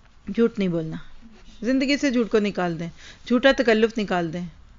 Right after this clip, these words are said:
झूठी मोहब्बत के दावे निकाल दें। खुशामद भी झूठ है, झूठे लाड देखना भी झूठ है, किसी से मोहब्बत कोई नहीं कहना "I love you" ये भी झूठ है, किसी से झूठी हमदर्दी का इजहार करना, "बड़ा अफसोस हुआ, आपको हर वक्त याद करते रहे" ये भी झूठ है।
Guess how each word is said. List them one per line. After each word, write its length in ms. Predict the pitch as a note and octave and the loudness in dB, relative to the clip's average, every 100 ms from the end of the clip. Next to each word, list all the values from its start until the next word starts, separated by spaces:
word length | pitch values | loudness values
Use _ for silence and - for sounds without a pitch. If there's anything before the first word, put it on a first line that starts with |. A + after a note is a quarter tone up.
| - - - - | -20 -20 -20 -14
झूठी 320 | F3+ A3 A#3 C4 | -2 0 2 4
मोहब्बत 560 | B3 G3 G#3 - D3+ - | 4 2 0 2 0 4
के 120 | A3+ | 4
दावे 280 | G#3 G3 G3 | 4 2 0
निकाल 380 | F#3+ F3 E3 | -2 -4 -6
दें। 160 | D3+ F3 - - - - - | -6 -10 -12 -18 -16 -16 0
खुशामद 540 | A3 G#3+ A3 A3+ B3 A#3 | 2 4 4 4 2 2
भी 100 | A#3+ | 0
झूठ 320 | G3+ F3+ - | 2 0 -2
है, 140 | E3 - - - - - - - | -8 -10 -20 -20 -20 -20 -20 -16
झूठे 320 | - G#3+ A3+ A3 | -2 0 2 2
लाड 360 | G3+ G3+ A3 | 6 6 6
देखना 380 | G#3 A3+ A3+ G#3+ | 6 2 2 0
भी 120 | G#3+ | 0
झूठ 320 | F#3 F#3 E3 E3 | 0 -2 -2 -6
है, 100 | D#3+ - - - | -10 -14 -20 -6
किसी 240 | A#3 A3+ A#3+ | -2 0 4
से 120 | A#3+ | 4
मोहब्बत 480 | A#3 A3+ G3+ A3+ A3+ | 4 2 2 2 2
कोई 180 | A3 G#3+ | 2 4
नहीं 160 | A3 | 2
कहना 300 | G#3+ G#3 G#3+ | 2 2 4
"I 80 | G#3+ | 4
love 240 | G#3 G3 G3 | 4 2 2
you" 140 | G#3+ | 0
ये 160 | F#3+ F#3 | 2 2
भी 160 | G#3+ | 0
झूठ 320 | G3 F3+ E3 | -2 -4 -4
है, 120 | E3 E3 - - - - - | -6 -10 -18 -20 -20 -18 -4
किसी 260 | A3 A#3+ | 0 0
से 140 | A#3 G#3+ | -2 -2
झूठी 280 | G#3 G#3 A3+ | -2 0 2
हमदर्दी 460 | G#3+ G3+ F#3 A3 | 2 0 0 -2
का 100 | A3 | 2
इजहार 340 | G#3+ G3 F#3+ G3+ | 2 2 2 2
करना, 380 | G3+ F#3+ G3 F#3+ | 0 0 0 -2
"बड़ा 280 | F3+ F#3+ G#3 | 0 2 2
अफसोस 460 | G#3 G3+ F#3+ F#3+ | 2 0 0 0
हुआ, 180 | F#3 F3+ | 0 0
आपको 320 | F3+ F#3 G3+ | 0 0 -2
हर 200 | G3+ G3+ | 0 0
वक्त 360 | G3 F#3 A3 A3 | 0 0 -2 2
याद 240 | G#3+ F#3+ | 2 2
करते 340 | F#3+ F3+ - F3+ | 0 -4 -2 -4
रहे" 120 | F3+ | -2
ये 140 | F3+ G3+ | -2 0
भी 140 | A#3+ | 0
झूठ 280 | A3 F#3 | -2 -4
है। 100 | F3 | -6